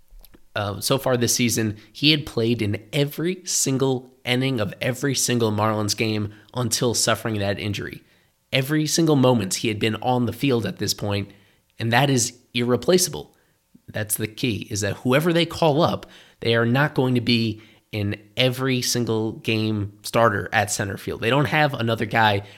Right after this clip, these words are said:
that justifies that kind of playing time and has that skill set to be a contributor in all those aspects of the game. So this will look different. This will look different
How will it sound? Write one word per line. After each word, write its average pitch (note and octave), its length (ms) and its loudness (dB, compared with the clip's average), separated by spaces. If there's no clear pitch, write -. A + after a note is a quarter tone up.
that G#2+ 260 -2
justifies A2 560 0
that A2 180 0
kind G#2 180 -4
of F#2+ 80 -8
playing A#2 260 0
time A#2 220 0
and G#2 100 -2
has A2 260 -2
that A2 160 0
skill D#3+ 280 0
set - 360 -4
to A2 220 -4
be A2 200 0
a G#2+ 40 -2
contributor G#2+ 680 -2
in G#2+ 80 -2
all G#2+ 160 0
those G#2+ 160 0
aspects G#2+ 400 0
of G#2 140 -6
the A#2 60 -6
game. B2+ 360 2
So A2 140 -4
this D3 180 2
will E3 160 4
look E3+ 160 0
different. - 480 -2
This A#2+ 140 -8
will B2 100 0
look C3 160 0
different B2+ 460 -2